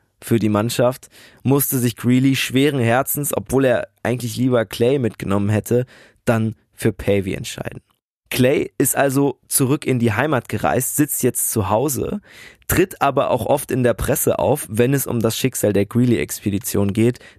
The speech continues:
denn man kann sich denken, die sind ja jetzt schon drei Jahre weg und man weiß nicht, was mit denen passiert ist. Sie hatten ja keinen Kontakt zur Außenwelt. Das heißt, die Leute machen sich Sorgen und fragen natürlich gerne jemanden, der kurz davor gewesen wäre, mitzukommen.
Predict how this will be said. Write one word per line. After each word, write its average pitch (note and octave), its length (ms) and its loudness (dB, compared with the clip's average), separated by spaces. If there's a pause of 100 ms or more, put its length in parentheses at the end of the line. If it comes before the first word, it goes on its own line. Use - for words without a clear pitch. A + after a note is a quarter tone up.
denn B2 240 2 (160)
man A#2 160 0
kann A2+ 180 2
sich G#2+ 160 0
denken, A#2 380 0 (240)
die A#2 60 4
sind A2+ 200 0
ja G#2 80 4
jetzt G2+ 240 2
schon G2+ 180 -2
drei F#2+ 220 0
Jahre F#2 400 0
weg A2 240 2 (300)
und G#2+ 320 -2
man G#2 240 0
weiß G#2+ 320 2
nicht, A#2+ 380 0
was A2+ 360 -2
mit G#2+ 180 -2
denen G2+ 220 2
passiert A#2+ 400 0
ist. - 160 -10
Sie G#2+ 100 2
hatten G2 160 0
ja G2+ 140 2
keinen A2 380 -2
Kontakt G#2 420 -4
zur - 140 -2
Außenwelt. G2 640 -2 (200)
Das - 160 0
heißt, F3+ 200 0
die D#3+ 40 -2
Leute C3 300 2
machen B2 240 -2
sich G#2+ 220 -2
Sorgen A2 420 0 (300)
und A#2 160 -2
fragen A2 400 0
natürlich A2+ 580 -2
gerne B2 460 2 (160)
jemanden, A2+ 540 0
der G#2+ 320 0 (120)
kurz - 300 0
davor G#2+ 360 0
gewesen F#2+ 400 -2
wäre, F2 220 -4
mitzukommen. - 600 -8